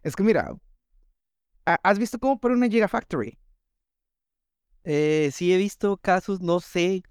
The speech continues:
Speaker 2: eh, a qué vaya Tesla, no sé la cantidad de robots que vaya a tener,
Speaker 1: Va a haber un
Speaker 2: la
Speaker 1: chingo de
Speaker 2: cantidad de
Speaker 1: robots, güey.
Speaker 2: procesos automatizados.
Speaker 1: Un chingo.
Speaker 2: Eh, sí, pero aún así va a haber,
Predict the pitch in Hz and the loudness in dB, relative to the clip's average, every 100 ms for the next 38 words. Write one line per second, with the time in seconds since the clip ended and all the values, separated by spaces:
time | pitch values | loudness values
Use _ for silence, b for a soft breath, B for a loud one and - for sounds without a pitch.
0 | 170 160 143 - 147 147 151 156 - 147 | -8 -6 -4 -4 0 2 2 0 0 -2
1 | 143 151 151 151 139 151 151 151 - _ | 0 -2 -2 -2 -2 0 0 0 -6 _
2 | _ _ - 147 147 143 127 139 135 143 | _ _ -6 -2 0 -2 0 2 2 4
3 | 151 131 135 - - 143 127 131 135 - | 2 2 0 -4 -6 0 2 2 0 -4
4 | 120 123 127 131 - 139 131 143 175 - | -2 0 0 -4 -8 -10 -8 -10 -10 -6
5 | 135 139 110 135 131 131 147 156 139 139 | -2 -2 2 2 2 0 0 0 0 0
6 | 143 160 143 - 139 135 131 120 135 139 | -2 0 0 0 -2 -2 -6 -2 2 2
7 | 143 143 143 180 202 185 - _ _ _ | 0 -8 -6 -2 0 -2 -8 _ _ _
8 | _ _ _ 127 135 135 131 131 131 131 | _ _ _ -2 0 0 0 0 0 0
9 | 127 127 127 131 139 131 123 - 175 175 | 0 0 0 0 -4 -6 -8 -2 0 0
10 | 202 - _ _ _ _ _ _ _ _ | -2 -8 _ _ _ _ _ _ _ _
11 | _ _ 165 170 156 170 175 196 190 190 | _ _ 2 4 4 0 -2 2 2 2
12 | 190 196 | 0 -4